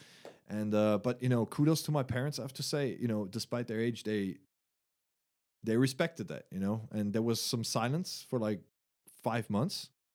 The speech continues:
And because I knew that I have to tie up things emotionally and I have to talk to them again, 'cause this is, like, this is not, like,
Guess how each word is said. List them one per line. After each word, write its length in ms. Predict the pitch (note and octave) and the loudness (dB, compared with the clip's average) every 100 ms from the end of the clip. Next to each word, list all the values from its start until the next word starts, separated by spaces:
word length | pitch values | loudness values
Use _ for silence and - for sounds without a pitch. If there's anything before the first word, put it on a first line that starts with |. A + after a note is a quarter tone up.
| _ _ _ _ _ _ G#2+ | _ _ _ _ _ _ -2
And 320 | A2+ A2+ G2+ | 0 0 2
because 320 | B2+ D3 D3 | 4 4 4
I 80 | B2+ | 4
knew 180 | C3+ C3+ | 4 6
that 120 | A2+ | 4
I 80 | A2+ | 2
have 180 | G#2+ A#2+ | 0 -2
to 100 | B2+ | -2
tie 240 | - A#2 | -2 -2
up 140 | A2+ - | -2 0
things 240 | B2 G#2+ | -2 0
emotionally 640 | G#2+ G#2+ A2 - B2+ A#2+ A2 | 0 0 -2 0 0 2 0
and 200 | G#2 G2+ | 0 -2
I 100 | F#2+ | -4
have 120 | A2 | -6
to 100 | - | -8
talk 260 | - G#2+ - | -6 -6 -4
to 100 | B2+ | -4
them 140 | A#2 | -2
again, 240 | A2+ A#2+ A2+ | -4 -4 -6
'cause 180 | G2 | -8
this 120 | F2+ F#2 | -10 -10
is, 160 | F2+ E2+ | -12 -12
like, 160 | C#3 - | -14 -14
this 160 | E2 | -14
is 60 | F2+ | -8
not, 220 | F#2 - | -8 -8
like, 200 | D#2+ D2+ | -12 -12